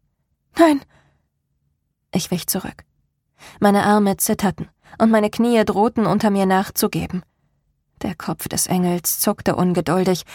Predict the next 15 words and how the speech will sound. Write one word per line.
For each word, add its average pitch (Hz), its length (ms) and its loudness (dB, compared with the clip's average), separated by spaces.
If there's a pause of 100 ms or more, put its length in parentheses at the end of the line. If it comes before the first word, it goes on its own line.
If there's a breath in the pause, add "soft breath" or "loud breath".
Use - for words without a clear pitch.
(180 loud breath)
während 208 260 4
er - 100 0
auf 196 100 -4
mich 202 260 -2
zukrabbelte, 175 760 -2 (340)
und 123 160 -2
sein 175 320 0
widerlicher 175 580 0
Atem 180 440 0
bildete 180 540 -2
Wölkchen 190 440 2
in 151 120 -2
der 151 120 -4
kalten 170 400 -4
Luft. - 380 -8